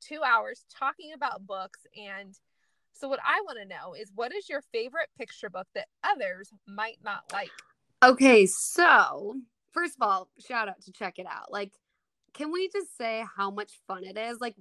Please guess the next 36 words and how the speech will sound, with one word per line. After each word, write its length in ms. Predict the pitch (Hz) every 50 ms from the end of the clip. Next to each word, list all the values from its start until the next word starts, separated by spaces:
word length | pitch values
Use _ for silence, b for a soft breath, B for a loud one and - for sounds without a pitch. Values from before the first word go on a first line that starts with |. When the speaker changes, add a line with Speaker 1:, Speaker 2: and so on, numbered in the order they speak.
| _
Speaker 2:
you 220 | - 226 226 262 302
and 80 | 349 381
I 200 | 370 359 359 330 - -
every 280 | 226 226 202 240 269
single 300 | 269 - 302 285 277 277
time 400 | - - 220 185 185 196 214 208
leave 240 | 196 196 202 208 208
with, 140 | 208 226 208
like, 240 | 208 202 202 202 - 190
a 80 | 190 190
permanent 420 | - - - 208 208 208 190 175 175
grin 200 | 180 185 185 185
on 120 | 175 - - -
our 80 | - -
face. 360 | - - - - 185 - -
Like, 160 | 220 214 202 196
just 280 | - 226 214 - -
the 200 | - 311 285 247 b b b b b b
community 680 | - 240 240 220 214 202 202 208 214 214 262 262 269 269
and 140 | - 208 208
the 80 | 196 185 -
other 220 | 196 185 202 190 -
educators, 640 | 185 190 190 214 214 - 240 233 226 220 214 220 208
teachers, 440 | - - 220 214 202 - 220 214 202
librarians, 720 | 202 180 202 - 226 240 240 240 240 233 233 226 220 220 214 185
everyone 380 | 220 233 262 269 269 262 262
that 100 | 254 233
we 140 | 214 208 202
meet 220 | 196 196 202 208
through 220 | - 254 254 269 269
it 140 | 277 285 - 196
is 120 | 208 196
amazing 460 | 202 196 190 185 185 175 180 185 175
as 120 | 180 - 196
well. 160 | 190 131 -
So 320 | - - 202 190 190 185